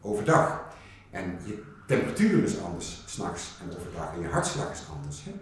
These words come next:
Dus je bent eigenlijk biologisch gezien in de nacht een heel ander mens dan overdag. En dat wordt dus geregeld met je biologische klok.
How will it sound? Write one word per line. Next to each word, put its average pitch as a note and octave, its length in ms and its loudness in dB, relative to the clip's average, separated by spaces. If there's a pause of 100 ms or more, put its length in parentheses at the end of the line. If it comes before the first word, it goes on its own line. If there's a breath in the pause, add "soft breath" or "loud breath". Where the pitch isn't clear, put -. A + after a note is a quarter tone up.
(300 loud breath)
Dus G#2+ 160 -2
je - 80 -2
bent - 300 2
eigenlijk - 480 -2
biologisch A#2+ 540 2
gezien - 480 -4 (340 loud breath)
in A2 160 -6
de G#2+ 100 -2
nacht C#3+ 320 0
een A2+ 220 -4
heel C#3 100 0
ander A2+ 300 -2
mens - 420 -4
dan G2 320 -6
overdag. E2 460 -10 (560 loud breath)
En A2 60 0
dat C#3 120 6
wordt D#3 160 6
dus - 140 4
geregeld E3+ 580 2
met C#3 200 4
je A#2 60 -4
biologische A#2 800 0
klok. - 240 -4